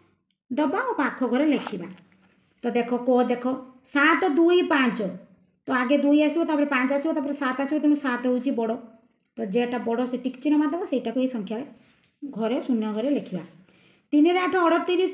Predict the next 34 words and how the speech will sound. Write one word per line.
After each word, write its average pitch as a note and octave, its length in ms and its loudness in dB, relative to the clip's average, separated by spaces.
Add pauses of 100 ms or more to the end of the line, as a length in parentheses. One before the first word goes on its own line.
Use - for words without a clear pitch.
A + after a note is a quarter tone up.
ପାଞ୍ଚରେ E4+ 400 2
ଆଠ E4 220 0
ଅଠାବନ, E4 500 -2
ନଅରେ D4 320 4
ଆଠ D4 180 0
ଅଠାନବେ। C4+ 680 2 (680)
ତ B3 40 -2
ଏଠି A#3+ 180 0
ବଡ଼ A3+ 220 0
ହେଲା, B3 160 0
ନଅରେ B3+ 260 0
ଆଠ G3 140 -6
ଅଠାନବେ। B3+ 480 -2 (640)
ଦୁଇରେ D4 320 4
ଚାରି E4+ 240 0
ଚବିଶ, F4 420 0
ପାଞ୍ଚରେ D4 320 2
ଦୁଇ E4 140 4
ବାବନ, D#4+ 420 2
ତିନିରେ D4 320 4
ପାଞ୍ଚ C#4+ 220 0 (400)
ପଇଁତିରିଶ। G3+ 460 -2
ତ F#3+ 120 -4
ଏଠି A#3+ 200 -2
ବଡ଼ A#3+ 180 0
ହେଲା, C#4 140 0
ପାଞ୍ଚରେ A3+ 320 -4
ଦୁଇ B3 220 -2
ବାବନ। D4 520 2 (480)
ଘଟା D#4 360 2
ହେଲା D#4 220 2
ଛଅରେ E4 340 2
ଛ - 120 -4
ଛଅଷଠି, D#4+ 560 0